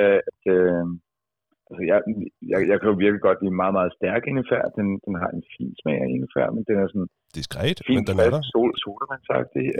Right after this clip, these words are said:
Speaker 2: Ja.
Speaker 1: Øhm,
Speaker 2: Ja. Den er sgu meget god.
Speaker 1: Jeg vil faktisk sige, øh, jeg, øh, ikke fordi man skal opfordres til den slags, vel, øh, til, til, hvis vi har unge lyttere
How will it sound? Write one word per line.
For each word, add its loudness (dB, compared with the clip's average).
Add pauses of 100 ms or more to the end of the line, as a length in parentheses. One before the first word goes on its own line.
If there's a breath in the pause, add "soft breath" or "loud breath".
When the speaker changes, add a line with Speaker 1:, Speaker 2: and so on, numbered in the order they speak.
Speaker 2:
Ja. 4
Speaker 1:
Øhm, -2 (420)
Speaker 2:
Ja. -2 (960)
Den -6
er -2
sgu -6 (100)
meget -4
god. -8 (1120)
Speaker 1:
Jeg 4
vil 2
faktisk -2
sige, 4 (100)
øh, 6 (160)
jeg, 6 (160)
øh, 2 (580)
ikke -10
fordi 0 (100)
man -6
skal -4
opfordres -6
til -18
den 2 (120)
slags, 0
vel, 0 (220)
øh, 2 (160)
til, -4 (140)
til, -10 (100)
hvis -6 (120)
vi -2 (180)
har 0 (180)
unge 0 (100)
lyttere 2